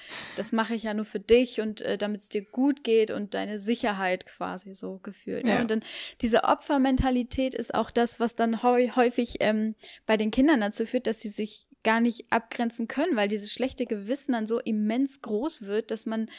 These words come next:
Speaker 1: dass man's gar nicht aushält und dann nachgeben muss irgendwo, ne?
Speaker 2: Mhm. Genau, das ist ja auch bei Frauen häufiger, dass sie diesen verdeckten Narzissmus haben. Da gibt's ja so Untertypen.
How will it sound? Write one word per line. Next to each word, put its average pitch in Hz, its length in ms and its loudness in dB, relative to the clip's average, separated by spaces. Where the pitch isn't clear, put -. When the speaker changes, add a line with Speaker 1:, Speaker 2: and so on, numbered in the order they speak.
Speaker 1:
dass 226 120 -2
man's 226 160 -2
gar 208 100 0
nicht 214 200 -4
aushält 196 640 0
und 214 160 -4
dann 202 120 -4
nachgeben 202 540 -4
muss 233 360 0
irgendwo, 180 500 -10
ne? 208 260 -6
Speaker 2:
Mhm. 208 400 2
Genau, 214 340 2
das 214 200 4
ist 254 120 6
ja 220 280 6
auch - 160 -2
bei 196 260 2
Frauen 208 420 4
häufiger, 208 420 2
dass 196 200 -2
sie 202 100 -4
diesen 190 340 -2
verdeckten 196 500 0
Narzissmus 190 680 -4
haben. 190 400 -4
Da 208 80 -4
gibt's 214 260 0
ja 180 340 -2
so 196 200 -4
Untertypen. 208 720 0